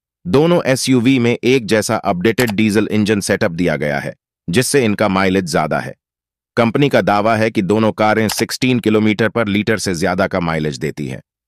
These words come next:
इनमें लेवल टू एडीएएस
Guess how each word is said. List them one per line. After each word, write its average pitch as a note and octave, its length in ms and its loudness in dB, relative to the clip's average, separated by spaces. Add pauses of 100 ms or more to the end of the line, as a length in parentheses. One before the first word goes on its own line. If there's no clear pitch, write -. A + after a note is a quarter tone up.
(200)
इनमें A#2 240 0
लेवल G#2+ 380 0 (360)
टू C#3 340 2
एडीएएस A2+ 760 2